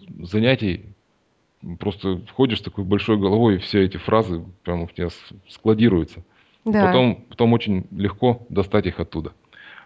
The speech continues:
Speaker 1: Вот этот вот дриллинг, э, ну, в любом иностранном языке
Speaker 2: Конечно.
Speaker 1: можно, можно найти такие упражнения,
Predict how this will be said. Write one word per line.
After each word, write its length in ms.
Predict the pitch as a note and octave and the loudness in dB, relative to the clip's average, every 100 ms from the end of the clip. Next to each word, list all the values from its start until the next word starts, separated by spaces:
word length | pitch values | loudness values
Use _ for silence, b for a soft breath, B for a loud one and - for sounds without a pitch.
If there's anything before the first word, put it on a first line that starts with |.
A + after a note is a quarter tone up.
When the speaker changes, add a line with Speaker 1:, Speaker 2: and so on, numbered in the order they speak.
| - | -2
Speaker 1:
Вот 140 | G2+ | 2
этот 180 | B2+ - | 2 2
вот 140 | A2 | -2
дриллинг, 440 | G#2+ F3 D3 F#2 - _ _ _ _ _ _ _ _ _ b b b b b - | 0 2 0 -4 -10 _ _ _ _ _ _ _ _ _ b b b b b -2
э, 220 | F#2+ F2+ E2+ | 0 0 -2
ну, 240 | E2 B2 | -2 0
в 60 | B2+ | 2
любом 260 | C3+ C3+ G#2+ | 2 2 2
иностранном 420 | F#2+ G#2+ G2+ F#2+ | 0 0 0 -2
языке 400 | F2+ F#2 F#2 - | -4 -2 -2 2
Speaker 2:
Конечно. 80 | C4+ | 2
Speaker 1:
можно, 340 | - G#2 - - | 2 2 -2 0
можно 300 | A2+ G#2 G#2+ | 2 2 2
найти 220 | A2 G#2+ | 0 0
такие 280 | G#2+ G#2+ G2 | 0 -2 -2
упражнения, 680 | G2 G#2+ G2+ C#3+ A#2 D#2 | 0 0 2 2 2 0